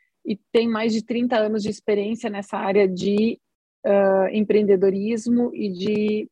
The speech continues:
mentorias pra startups. E ele nos, tem nos ajudado,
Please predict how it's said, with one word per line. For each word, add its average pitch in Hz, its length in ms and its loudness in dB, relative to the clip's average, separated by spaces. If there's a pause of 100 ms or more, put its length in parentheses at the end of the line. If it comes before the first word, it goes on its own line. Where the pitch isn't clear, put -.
mentorias 214 920 0 (100)
pra 202 240 -4
startups. - 840 -4 (680)
E 208 160 6
ele 214 280 6
nos, 240 360 -4
tem 254 220 6
nos 233 200 4
ajudado, 185 680 0